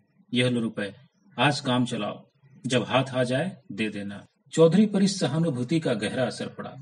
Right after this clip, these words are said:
वह जोर जोर से रोने लगा। उसे अपने भावों की धुन में कृष्ण भगवान की मोहिनी मूर्ति सामने विराजमान दिखाई दी।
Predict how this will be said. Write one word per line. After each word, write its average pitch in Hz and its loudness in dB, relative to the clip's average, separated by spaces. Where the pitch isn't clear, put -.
वह 180 0
जोर 170 2
जोर 135 0
से 110 -6
रोने 98 -8
लगा। - -16
उसे 180 2
अपने 190 4
भावों 147 2
की 165 0
धुन 143 0
में 160 2
कृष्ण 170 -4
भगवान 127 0
की 135 -2
मोहिनी 127 0
मूर्ति 127 0
सामने 123 -2
विराजमान 107 -2
दिखाई 92 -8
दी। - -18